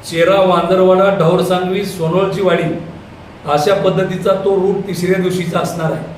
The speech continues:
त्यानंतर जळकोट तालुक्यात जाणार आहे, तिकडून वाढवणा, हाळी हांडरगुळी, नंतर येनगेवाडी, आजनसोंडा, मसनेरवाडी, शिरनाळ, बोथी, कलकोटी,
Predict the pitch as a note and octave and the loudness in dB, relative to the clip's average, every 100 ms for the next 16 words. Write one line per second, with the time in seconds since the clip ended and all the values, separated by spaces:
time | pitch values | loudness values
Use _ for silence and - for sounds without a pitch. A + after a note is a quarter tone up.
0 | - - - - G#3 G#3 G#3+ F3 F#3 G#3+ | -18 -20 -10 -4 -2 0 -2 2 2 2
1 | G3+ G3 G3 G3+ - F#3 F#3 G3+ E3 F3 | 2 2 2 0 2 2 4 2 -2 -4
2 | F#3 F#3 E3+ E3 D#3+ E3+ F#3+ G3 G#3 - | -4 -4 0 2 4 4 2 2 -2 -8
3 | - - - D3 F3 F#3+ F#3 F#3 F#3 G#3 | -16 -18 -10 -2 2 4 4 2 2 0
4 | G#3+ - - - - D3+ D#3+ E3 G3 G3+ | -2 -6 -10 -16 -14 -6 -4 -2 0 2
5 | E3+ E3+ F3+ G3 F#3+ G#3 F3 D#3+ F3+ - | 0 0 2 4 4 4 4 0 -4 -4
6 | F3 F3+ E3+ - - - - - - D3+ | -2 0 -2 -4 -10 -16 -20 -20 -14 -4
7 | D#3 F#3 F#3+ F#3 F#3 F#3+ - - - - | -4 -2 0 2 4 2 -2 -6 -14 -18
8 | - - - - E3 E3+ F#3+ G3+ G3+ G3+ | -20 -20 -20 -10 -6 0 2 2 0 -6
9 | - - - C3+ D#3 - G3+ G#3 E3 D#3+ | -14 -18 -16 -10 -8 -6 -8 -4 -2 -2
10 | E3 F#3 F3+ G#3+ G#3+ - | -2 -4 -2 -4 -6 -8